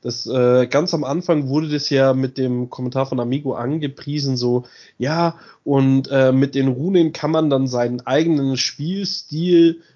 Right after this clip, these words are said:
äh, ähm, unterstreichen, untermauern, so nach dem Motto. Damals hab ich mir dann gedacht, okay,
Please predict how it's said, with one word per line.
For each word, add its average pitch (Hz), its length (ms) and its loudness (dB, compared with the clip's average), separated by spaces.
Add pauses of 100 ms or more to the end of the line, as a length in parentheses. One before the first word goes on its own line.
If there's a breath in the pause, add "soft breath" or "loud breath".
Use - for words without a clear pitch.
(160 loud breath)
äh, 127 60 -6
ähm, 131 960 4
unterstreichen, 135 800 -2
untermauern, 123 560 -2
so 113 100 -8
nach 107 120 -8
dem 107 100 -14
Motto. 101 280 -16 (440 soft breath)
Damals 147 260 2
hab 170 120 0
ich 185 160 -8
mir 175 100 -2
dann 165 160 -2
gedacht, 151 300 -6
okay, 180 500 -2